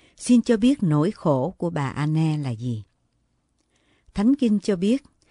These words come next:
Phenina có con, còn Anne không có. Không những người vợ thứ của chồng có con,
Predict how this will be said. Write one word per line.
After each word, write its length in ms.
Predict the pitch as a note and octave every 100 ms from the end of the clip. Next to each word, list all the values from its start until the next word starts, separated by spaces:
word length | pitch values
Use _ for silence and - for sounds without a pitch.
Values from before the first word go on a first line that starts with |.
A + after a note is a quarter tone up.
| _ _
Phenina 640 | - G#3 F#3+ F#3+ F3+ F3 E3 -
có 120 | G3
con, 420 | - E3+ D#3+ D3+ - _ -
còn 180 | D#3
Anne 380 | C#3+ G3+ G#3 G#3
không 280 | F#3+ A3+ F#3+
có. 340 | - E3+ F#3+ - _ _ _ _ _ _ _ _ _ _
Không 220 | - B3 A#3
những 380 | F#3+ E3 A#3
người 280 | A3 E3 D3+
vợ 240 | C3+ C#3 A2
thứ 220 | - C4+ D4
của 100 | G3
chồng 400 | - D#3+ C3+ B2+ -
có 120 | A3
con, 340 | - G#3+ G#3